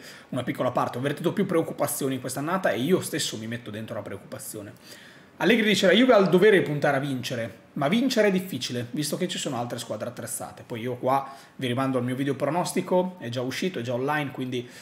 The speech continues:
ho già dato la mia opinione su quello che è il campionato di Serie A ad oggi, prima della fine del mercato, prima dell'inizio del campionato. E diciamo che, eh,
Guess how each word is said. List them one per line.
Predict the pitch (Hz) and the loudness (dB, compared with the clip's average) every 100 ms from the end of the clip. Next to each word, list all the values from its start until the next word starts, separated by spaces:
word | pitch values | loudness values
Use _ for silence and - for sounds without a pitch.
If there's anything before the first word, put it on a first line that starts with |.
| - | -14
ho | - | -8
già | 120 143 | -2 0
dato | 143 143 | 2 0
la | 131 | -2
mia | 143 | -2
opinione | 147 139 147 135 120 - | -2 -2 -2 -2 -4 -8
su | - | -12
quello | - 123 | -8 -8
che | 123 | -8
è | |
il | |
campionato | 123 120 127 127 | -8 -6 -6 -6
di | 120 | -6
Serie | 131 127 | -2 -2
A | 120 | -2
ad | - - | -4 -2
oggi, | 151 110 110 | -2 -2 -8
prima | - 131 | -8 -6
della | 110 101 | -6 -6
fine | 131 113 | -8 -6
del | 110 | -4
mercato, | 175 185 107 - - - | -2 -2 -6 -10 -14 -4
prima | 196 139 | -2 -2
dell'inizio | 110 110 127 - | -4 -6 -6 -6
del | 110 | -8
campionato. | - 123 123 - - - - - - - - - | -8 -6 -2 -4 -6 -16 -18 -20 -20 -20 -12 -4
E | 151 | -2
diciamo | 151 156 151 | 2 4 4
che, | 143 143 139 - - | 2 2 0 -2 -14
eh, | 131 123 110 101 | -6 -6 -6 -8